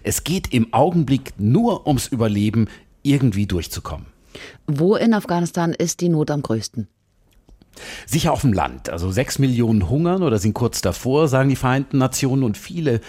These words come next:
Speaker 1: Menschen davon leben auf dem Land. Also die Landwirtschaft leidet, auch unter dem Klimawandel übrigens. Hitze, Dürre, Missernten, Viehsterben.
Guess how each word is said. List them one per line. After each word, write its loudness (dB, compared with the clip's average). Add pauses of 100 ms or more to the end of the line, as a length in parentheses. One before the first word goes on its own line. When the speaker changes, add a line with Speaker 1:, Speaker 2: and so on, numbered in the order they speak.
(140)
Speaker 1:
Menschen 2
davon 2
leben 0
auf -10
dem 2
Land. -2
Also -8
die -4
Landwirtschaft 0
leidet, 0
auch 2
unter 2
dem -2
Klimawandel 0
übrigens. -4
Hitze, 0
Dürre, 2
Missernten, 2 (180)
Viehsterben. 0